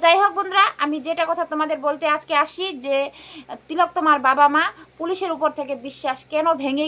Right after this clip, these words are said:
গিয়েছে বা ওরা এখন পুলিশকে কেন বিশ্বাস করতেছে না। ওরা এখন ভাবতেছে যে পুলিশ, কলকাতার পুলিশ বা ওই যে তালা থানার পুলিশ, ওরাই এখন, উম, প্রমাণ সহ লম্পট করতে চাচ্ছে,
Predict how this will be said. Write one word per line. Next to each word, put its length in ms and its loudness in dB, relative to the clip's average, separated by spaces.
গিয়েছে 300 -2
বা 100 2
ওরা 140 4
এখন 140 -4
পুলিশকে 420 -8
কেন 120 -2
বিশ্বাস 320 -2
করতেছে 400 -4
না। 60 0
ওরা 160 4
এখন 160 0
ভাবতেছে 460 -2
যে 80 0
পুলিশ, 380 2
কলকাতার 420 0
পুলিশ 300 -2
বা 200 2
ওই 140 2
যে 60 2
তালা 280 6
থানার 280 2
পুলিশ, 240 -4
ওরাই 260 4
এখন, 260 4
উম, 160 -6
প্রমাণ 300 4
সহ 140 2
লম্পট 340 0
করতে 260 0
চাচ্ছে, 280 -2